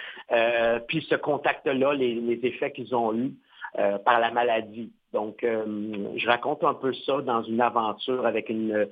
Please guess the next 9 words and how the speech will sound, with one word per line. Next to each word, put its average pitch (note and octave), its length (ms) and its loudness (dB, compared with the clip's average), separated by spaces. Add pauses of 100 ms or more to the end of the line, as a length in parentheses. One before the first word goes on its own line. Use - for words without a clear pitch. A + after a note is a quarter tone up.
(300)
une G2+ 480 2
jeune A#2 200 2
Wendat A#2 400 2 (100)
qui - 80 -20
s'appelle A#2 280 -2
Wentaye A#2 680 0
Tichion, A#2 520 0 (120)
qui A#2 280 -4
signifie A2+ 500 -2